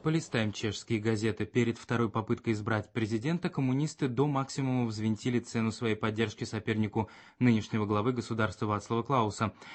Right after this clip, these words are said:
Экономист Ян Швейнар получит в третьем туре выборов все коммунистические голоса в том случае, если социал-демократы и «зелёные» отвергнут договор с С Ш А о строительстве радара в Чехии.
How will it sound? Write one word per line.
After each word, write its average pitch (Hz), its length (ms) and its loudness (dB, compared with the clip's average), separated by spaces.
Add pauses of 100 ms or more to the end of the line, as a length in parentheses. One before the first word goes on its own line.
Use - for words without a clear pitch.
(140)
Экономист 175 460 2
Ян 175 160 2
Швейнар 185 420 2
получит 117 400 0
в - 80 -18
третьем 117 340 2
туре 113 280 2
выборов 151 480 2
все - 240 -2
коммунистические 123 760 -2
голоса 123 380 0
в - 60 -8
том 143 160 0
случае, 123 320 -2
если 113 180 -4
социал-демократы 107 960 0
и 104 60 0
«зелёные» 180 500 2 (240)
отвергнут 127 640 2
договор 113 520 0
с - 220 -8
С - 20 -2
Ш - 200 -4
А 175 80 2
о 160 60 -2
строительстве 110 580 -4
радара 104 320 0
в - 80 -10
Чехии. 104 500 0